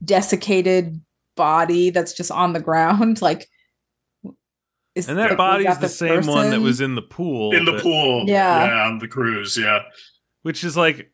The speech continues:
Speaker 2: ooh, okay.
Speaker 1: Again,
Speaker 2: What are we doing
Speaker 1: maybe it
Speaker 2: here?
Speaker 1: was all
Speaker 2: Like,
Speaker 1: a
Speaker 2: that's,
Speaker 1: dream. <laughs>
Speaker 2: that's gotta mean something, right? Like, what is the,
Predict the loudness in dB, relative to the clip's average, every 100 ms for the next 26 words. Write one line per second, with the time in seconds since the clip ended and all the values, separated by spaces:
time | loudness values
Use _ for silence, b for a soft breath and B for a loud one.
0 | -8 -6 -6 -6 -8 -10 -12 -14 -12 -10
1 | -10 -14 -18 _ _ _ _ _ _ _
2 | _ _ -4 0 0 0 0 -2 0 0
3 | 0 0 0 0 0 0 0 0 0 0
4 | 0 0 0 -2 0 0 0 0 0 -2
5 | -4 -2 0 0 0 0 0 -2 -2 -2
6 | -4 -2 0 2 0 -2 -6 -6 -4 -2
7 | -2 -4 -4 -2 0 -2